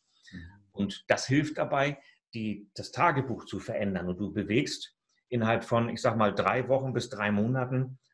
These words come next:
Speaker 2: dauert das, je nachdem, wie intensiv die Wunde da in dir drin ist, bewegst du da etwas und stellst fest, plötzlich sagt ein Freund, ein Bekannter, ein Familienmitglied irgendeinen Satz über Geld bei, zum Beispiel beim Essen zu Weihnachten.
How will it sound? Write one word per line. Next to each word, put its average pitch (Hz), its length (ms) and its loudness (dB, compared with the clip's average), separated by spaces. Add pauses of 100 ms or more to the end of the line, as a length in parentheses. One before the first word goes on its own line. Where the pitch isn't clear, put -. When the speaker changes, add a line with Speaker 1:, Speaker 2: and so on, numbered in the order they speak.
(120)
Speaker 2:
dauert 139 300 2
das, 139 160 2
je 131 80 2
nachdem, 117 340 2
wie - 100 -8
intensiv 113 580 -2
die 104 160 -4
Wunde 127 240 4
da 110 120 4
in 110 160 0
dir 92 140 0
drin 92 240 2
ist, 180 300 -4 (520)
bewegst 107 420 2
du 156 60 2
da 147 120 4
etwas 151 340 0
und - 80 0
stellst - 360 -2
fest, - 360 0 (420)
plötzlich 175 380 4
sagt - 220 2
ein 107 240 2
Freund, 165 500 4
ein 95 140 0
Bekannter, 143 480 4
ein 107 140 0
Familienmitglied 151 840 4
irgendeinen 143 400 4
Satz 120 380 -2
über 104 180 -4
Geld 143 380 0
bei, 90 240 -2 (460)
zum 101 120 -4
Beispiel 104 300 -2
beim 92 220 0
Essen 143 320 0
zu 98 140 -2
Weihnachten. 156 720 0